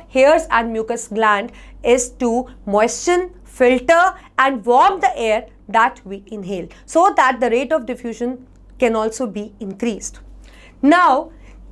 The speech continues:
nasal cavity leads into a tubular structure which is called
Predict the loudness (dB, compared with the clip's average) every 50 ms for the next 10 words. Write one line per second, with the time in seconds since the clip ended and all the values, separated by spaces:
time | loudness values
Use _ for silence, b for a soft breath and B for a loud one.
0 | -10 -2 2 4 4 4 4 4 4 4 4 4 4 4 4 2 0 -2 -4 -6
1 | -6 -4 0 0 0 0 0 -4 -4 -4 -2 0 0 0 0 0 -2 -6 -4 -4
2 | -4 -4 -2 -2 -2 -2 -2 -4 -8 -8 -8 -8 -8 -10 -12 -12 -2 2 4 4
3 | 4 2 0